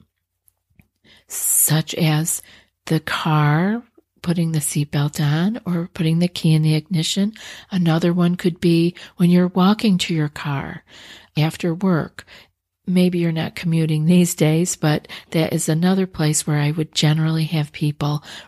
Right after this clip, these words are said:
remember to be mindful. Another thing can be when you're eating. Eating is a wonderful place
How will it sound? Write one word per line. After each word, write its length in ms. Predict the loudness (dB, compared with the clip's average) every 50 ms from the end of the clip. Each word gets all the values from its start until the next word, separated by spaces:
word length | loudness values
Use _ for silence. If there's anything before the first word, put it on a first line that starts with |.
| _ -6
remember 760 | -2 0 2 2 2 0 0 0 2 2 2 2 0 0 -2
to 200 | -2 -6 -10 -12 -12 _ -2
be 200 | -2 0 0 0
mindful. 960 | 0 -2 -2 -2 0 0 0 2 0 0 -2 -4 -8 -8 -8 -8 -8 -12 -14 _ _ -20 -20 -20 -20 -20 -18 -8 -2
Another 380 | 0 2 4 4 4 4 2 0
thing 280 | 0 2 2 2 2
can 220 | 0 0 0 0 0
be 220 | 0 0 -2 -2
when 300 | 0 0 0 0 0 -2
you're 200 | -4 -6 -6 -8
eating. 580 | -10 -6 -4 -2 -2 0 0 -2 -2 -2 -4 -8 -12 -18 -20 -16 _ 0
Eating 320 | 2 2 4 2 2 2
is 180 | 0 0 0 -2
a 80 | -4
wonderful 540 | -2 -2 -2 0 0 0 0 -2 -2 -4 -4
place 540 | -4 -4 -4 -2 -2 -2 -2 -4 -8 -10